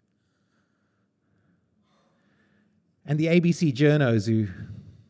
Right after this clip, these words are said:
wrote about him. And,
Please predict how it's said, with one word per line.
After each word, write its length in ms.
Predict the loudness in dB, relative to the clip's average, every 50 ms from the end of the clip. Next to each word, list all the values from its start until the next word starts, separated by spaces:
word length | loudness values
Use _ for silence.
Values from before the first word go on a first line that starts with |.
| _ _ _ _ _ _ _ _ -4
wrote 220 | 0 2 4 4
about 260 | 2 2 -2 -4 -6 -8
him. 200 | -12 -14 -16 -20 -20 _ _ _ _ _ _ _ _ _ _ _ _ _ _ _ _ _ _ _ _ _ _ _ _ _ _ _ _ _ _ _ _ _ _ _ _ _ _ _ _ _ _ _ _ _ _ -16
And, 220 | -14 -14 -14 -14